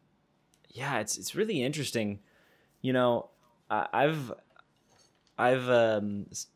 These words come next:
kind of noticed this recently. You know, uh, Nate, Nate and I are about to record an episode, um, or I guess by the time this is released,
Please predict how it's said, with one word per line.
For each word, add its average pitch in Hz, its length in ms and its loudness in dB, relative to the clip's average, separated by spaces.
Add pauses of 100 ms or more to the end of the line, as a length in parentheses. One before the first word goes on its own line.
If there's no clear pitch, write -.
kind 127 180 0
of 110 120 0
noticed 113 400 2
this 113 200 -2
recently. 107 640 -2
You 104 180 -2
know, 104 280 0
uh, 95 540 -2
Nate, 117 420 4
Nate 123 260 4
and 120 100 4
I 117 160 2
are 113 100 2
about 110 240 2
to 113 80 -2
record 110 400 0
an 107 100 -2
episode, 107 760 0 (220)
um, 90 580 -4 (1000)
or 110 240 6
I 107 100 4
guess 127 320 6
by 120 220 4
the 120 80 6
time 131 260 4
this 123 180 2
is 107 140 -6
released, 110 760 -4